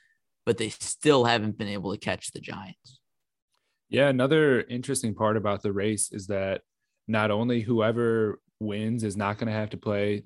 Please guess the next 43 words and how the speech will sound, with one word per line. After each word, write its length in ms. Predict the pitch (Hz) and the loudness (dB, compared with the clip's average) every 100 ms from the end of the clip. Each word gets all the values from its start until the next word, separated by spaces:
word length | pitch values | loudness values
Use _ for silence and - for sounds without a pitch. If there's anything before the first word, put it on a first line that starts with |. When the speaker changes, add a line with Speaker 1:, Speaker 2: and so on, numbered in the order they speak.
| - | -6
Speaker 2:
uh, 140 | 104 | -8
talking 300 | 95 101 95 | -4 -6 -4
between 240 | 95 104 | -6 -6
the 60 | 98 | -4
Yankees 360 | 98 101 107 98 | -6 -6 -6 -4
and 160 | 95 | -4
Rays 280 | 98 101 98 | -2 -2 -2
here, 220 | 104 98 - - _ _ _ | -4 -4 -8 -20 _ _ _
whoever 280 | 127 127 120 | 4 4 4
wins 320 | 113 117 113 | 4 2 0
isn't 180 | 110 117 | -2 0
gonna 160 | 113 | -2
have 100 | 110 | -2
to 60 | 104 | -4
play 160 | 110 | -4
that 180 | 104 104 | 0 -2
one 200 | 95 101 | -2 -4
game 180 | 104 101 | -4 -2
wild 300 | 98 98 101 | 0 -2 0
card, 340 | 120 113 113 113 _ _ _ _ - | 2 4 2 -2 _ _ _ _ -4
um, 340 | 101 98 98 - | -2 0 -2 -2
and 400 | 117 143 139 117 | 0 2 2 2
likely 300 | 117 131 131 | 2 2 0
gonna 180 | 117 113 | 0 0
have 200 | 113 104 | 0 -2
home, 340 | 110 113 113 | -4 -4 -6
home 220 | - 113 117 | -6 -6 -2
field 240 | 117 110 | 0 0
advantage, 680 | 101 104 113 101 98 - - | 0 0 0 0 -2 -8 -8
uh, 300 | 110 110 101 | 0 2 2
at 80 | 95 | 0
least 240 | 110 117 107 | 0 0 -2
until 240 | 107 107 | -2 0
the 60 | 104 | 0
World 260 | 104 101 | 0 -2
Series. 360 | - 110 104 98 | 0 0 0 0
Uh, 180 | 104 98 | -2 -2
actually, 280 | 104 - | -4 -4
we 140 | 101 104 | -4 -2
won 180 | 101 101 | -4 -4
the 60 | |
All-Star 360 | 95 104 - 92 | -4 -4 -6 -6
game, 340 | 95 95 95 | -6 -6 -8